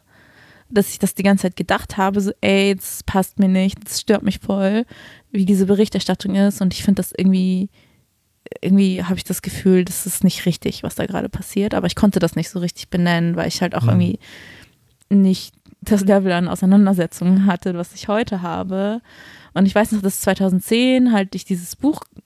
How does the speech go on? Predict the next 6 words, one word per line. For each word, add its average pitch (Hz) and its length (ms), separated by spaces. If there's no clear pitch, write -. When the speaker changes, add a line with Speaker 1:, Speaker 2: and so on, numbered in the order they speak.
Speaker 1:
ähm, 185 260
gefunden 190 340
habe 196 160
von 196 200
dieser 180 320
Heinrich-Böll-Stiftung, 214 1160